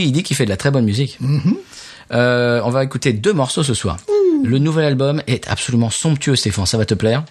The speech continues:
Speaker 2: Mhm.
Speaker 1: Alors, lui, euh, il est, ah, c'est rigolo parce qu'il y a une connexion avec l'épisode de la semaine dernière. Il est originaire de Jackson, dans le Mississippi.
Speaker 2: Mais évidemment, mais on prévoit tout.
Speaker 1: Bah
Speaker 2: Voilà.
Speaker 1: oui. Comme la bière de la semaine dernière.
Speaker 2: Mais évidemment.
Speaker 1: Bah voilà.
Speaker 2: Tout
Speaker 1: Bon, maintenant,
Speaker 2: est
Speaker 1: il,
Speaker 2: prévu.
Speaker 1: bah oui.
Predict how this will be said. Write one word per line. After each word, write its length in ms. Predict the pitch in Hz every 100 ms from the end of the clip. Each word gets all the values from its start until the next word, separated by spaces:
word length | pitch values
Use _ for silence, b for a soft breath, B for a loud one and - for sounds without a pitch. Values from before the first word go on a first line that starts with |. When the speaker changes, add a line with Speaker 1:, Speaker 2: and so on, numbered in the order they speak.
| _ 139
Speaker 2:
Mhm. 80 | 113 123 262 B B
Speaker 1:
Alors, 320 | 127 127 113
lui, 260 | 123 185 202 123
euh, 140 | 123
il 80 | 117
est, 100 | 120 113 -
ah, 300 | 131 165 95 _
c'est 180 | - -
rigolo 280 | 123 131 208
parce 140 | 170
qu'il 120 | - 135
y 40 |
a 40 |
une 160 | 127 131
connexion 380 | 165 156 - 160
avec 180 | 127 123
l'épisode 340 | 123 123 127
de 60 | 107
la 80 | 98
semaine 260 | 170 165
dernière. 340 | 123 117 160 185
Il 80 |
est 120 | 123 135
originaire 460 | 135 123 135 160
de 180 | 110 107 90
Jackson, 420 | 120 147 - 185
dans 120 | 156
le 60 | 131
Mississippi. 500 | 139 151 165 156 151
Speaker 2:
Mais 120 | 170 175
évidemment, 720 | 180 185 190 196 190 175 165
mais 80 | 156
on 80 |
prévoit 280 | 143 165 175
tout. 360 | - 180 170 156
Speaker 1:
Bah 140 | 127 139
Speaker 2:
Voilà. 220 | 147 160
Speaker 1:
oui. 260 | 156 143 151 -
Comme 180 | 139
la 80 | 147
bière 240 | 139 156 165
de 60 |
la 120 | 143 139
semaine 200 | 165 165
dernière. 340 | 175 165 160
Speaker 2:
Mais 140 | 220 214
évidemment. 580 | 208 208 214 208 196 147
Speaker 1:
Bah 100 | 151
voilà. 200 | 151 147 147 -
Speaker 2:
Tout 80 | 196
Speaker 1:
Bon, 100 | 127
maintenant, 200 | 139 156
Speaker 2:
est 60 |
Speaker 1:
il, 40 | 151
Speaker 2:
prévu. 440 | 175 165 170 165
Speaker 1:
bah 160 | 127 131
oui. 220 | 123 107